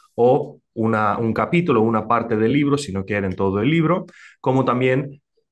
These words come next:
poder leer online el libro y el resto del catálogo en la plataforma si, eh, se asocian, eh, con esa cuota en particular. Entonces eligen el formato y luego en el paso dos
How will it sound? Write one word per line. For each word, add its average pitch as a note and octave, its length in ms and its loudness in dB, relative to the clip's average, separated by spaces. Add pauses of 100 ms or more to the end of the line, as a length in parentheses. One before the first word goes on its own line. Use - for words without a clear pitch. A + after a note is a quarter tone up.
(120)
poder A2+ 400 0 (140)
leer A#2 600 0
online G2+ 680 -4 (120)
el G2 180 -8
libro A#2 220 0
y F#2 60 0
el F2+ 160 -4
resto C#3 260 -2
del A2+ 120 -2
catálogo A#2+ 520 -2
en A2 80 -6
la G#2 120 -6
plataforma C3+ 580 -2 (240)
si, B2 460 -2 (100)
eh, G#2 240 0
se A2 140 -8
asocian, A#2 720 -2
eh, F#2+ 160 -6
con G2 160 -4
esa G2+ 200 -8
cuota G2+ 480 -4
en F2 360 -10
particular. E2+ 580 -8 (200)
Entonces C#3 280 -4
eligen E3 320 2
el D#3+ 120 2
formato F3 540 0
y C#3 100 -2
luego C3 260 2
en A#2+ 80 0
el A#2 100 -10
paso B2 360 -2
dos D3 420 0